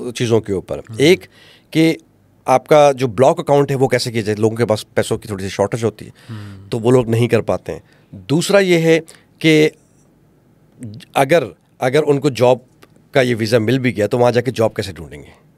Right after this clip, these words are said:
Speaker 2: हम्म, ये भी एक सवाल है।
Speaker 1: और लैंग्वेज प्रॉब्लम।
Speaker 2: बिल्कुल।
Speaker 1: तो ये एक होता है, लेकिन ये प्रोग्राम बहुत अच्छा है उन लोगों के लिए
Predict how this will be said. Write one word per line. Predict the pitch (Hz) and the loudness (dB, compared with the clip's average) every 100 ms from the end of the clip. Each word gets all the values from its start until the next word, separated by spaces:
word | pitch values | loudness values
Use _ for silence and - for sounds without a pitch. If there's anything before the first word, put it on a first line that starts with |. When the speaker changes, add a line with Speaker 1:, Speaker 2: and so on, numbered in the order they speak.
| _ _ _ _ | _ _ _ _
Speaker 2:
हम्म, | 107 98 95 _ _ _ _ _ _ 113 | -20 -20 -20 _ _ _ _ _ _ -16
ये | |
भी | 110 | -14
एक | 110 | -12
सवाल | 117 107 107 | -12 -12 -14
है। | 107 _ _ - | -18 _ _ 0
Speaker 1:
और | 147 139 - | 0 0 -2
लैंग्वेज | 147 139 135 | 0 2 0
प्रॉब्लम। | - 113 95 87 - - _ 104 | 0 0 0 -8 -14 -20 _ -16
Speaker 2:
बिल्कुल। | 104 104 104 - _ _ | -14 -14 -16 -18 _ _
Speaker 1:
तो | - | 0
ये | 190 208 | 4 4
एक | 196 | 4
होता | 135 117 | 0 0
है, | 98 - - - | 0 -4 -10 -2
लेकिन | 180 226 | 0 0
ये | 147 196 | 2 2
प्रोग्राम | 208 156 196 | 2 0 -2
बहुत | 117 107 180 | 0 -2 0
अच्छा | 165 - | -2 -2
है | 123 | -2
उन | 107 | -4
लोगों | 95 87 | -4 -8
के | 85 - | -12 -12
लिए | 160 220 | -10 -10